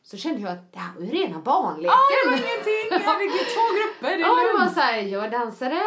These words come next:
Speaker 1: eller hade dans med dem och du hade föreläsning." Och så bytte de.
Speaker 2: Ja.
Speaker 1: Och liksom intervallträning och sen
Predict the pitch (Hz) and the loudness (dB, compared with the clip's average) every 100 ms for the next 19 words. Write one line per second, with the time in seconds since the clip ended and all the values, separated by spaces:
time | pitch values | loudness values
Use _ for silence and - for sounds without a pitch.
0 | 440 440 440 269 269 247 233 240 294 320 | 2 0 -2 -4 -2 -4 -2 -2 -2 -4
1 | 320 370 392 359 247 262 269 214 196 196 | -4 -2 -2 0 -2 -2 -2 -2 -2 -4
2 | 202 208 240 226 254 - 170 175 160 165 | -6 -8 -6 -6 -6 -6 -4 -4 -4 -4
3 | 180 208 196 196 - 196 196 208 233 185 | -4 -4 -4 -6 -8 -8 -8 -6 -4 -6
4 | 185 196 196 190 190 185 190 175 | -8 -10 -8 -8 -8 -10 -8 -10